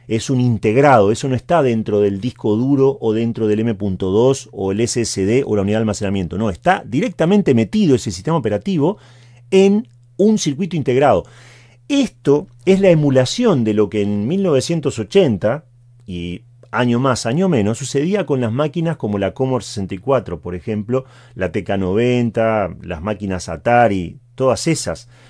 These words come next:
Lo que tenían esas máquinas era un sistema operativo metido dentro de un circuito integrado. Esto no es ninguna novedad lo que te estoy comentando, ¿sí? Esto es una, em, continuación de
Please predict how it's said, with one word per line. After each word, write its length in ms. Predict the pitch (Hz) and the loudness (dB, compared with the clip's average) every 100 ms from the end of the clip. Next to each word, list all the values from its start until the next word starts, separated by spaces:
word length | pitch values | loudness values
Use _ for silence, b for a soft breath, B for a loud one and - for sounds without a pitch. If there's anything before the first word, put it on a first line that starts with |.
| b b - | b b -4
Lo 180 | 98 | -2
que 380 | 101 101 196 98 | 0 2 2 2
tenían 240 | 95 135 202 | 0 0 0
esas 220 | 151 139 | 0 -2
máquinas 420 | 143 185 135 110 | -2 -2 -2 -2
era 300 | 147 135 110 | 0 0 0
un 140 | - 151 | -4 -4
sistema 260 | 127 180 | -2 -2
operativo 600 | 143 110 104 233 214 185 - | 0 0 -2 2 2 2 0
metido 600 | 110 107 196 202 190 - | -4 -2 0 0 0 -2
dentro 460 | 95 151 208 190 117 | -2 2 2 2 -2
de 40 | |
un 40 | 107 | -4
circuito 340 | 110 113 131 | -6 -8 -6
integrado. 400 | 98 104 131 117 | -4 -2 0 0
Esto 180 | 135 143 | -2 -4
no 60 | |
es 60 | 147 | -6
ninguna 240 | 147 151 | -4 -2
novedad 260 | 123 110 139 | -2 0 0
lo 80 | 95 | 0
que 80 | 85 | -4
te 60 | |
estoy 160 | 82 85 | -8 -8
comentando, 500 | 85 82 80 78 80 | -6 -6 -6 -8 -6
¿sí? 220 | - 180 b b - | -4 -4 b b -12
Esto 260 | 104 123 | -4 -2
es 140 | 117 - | -2 -2
una, 320 | 113 104 92 | -2 -2 -4
em, 380 | 95 85 87 90 87 82 82 - - | -6 -12 -14 -16 -18 -20 -20 -16 -6
continuación 920 | 107 87 101 107 - 294 311 202 175 | -4 -2 0 0 2 4 4 4 4
de 220 | 120 - | 2 0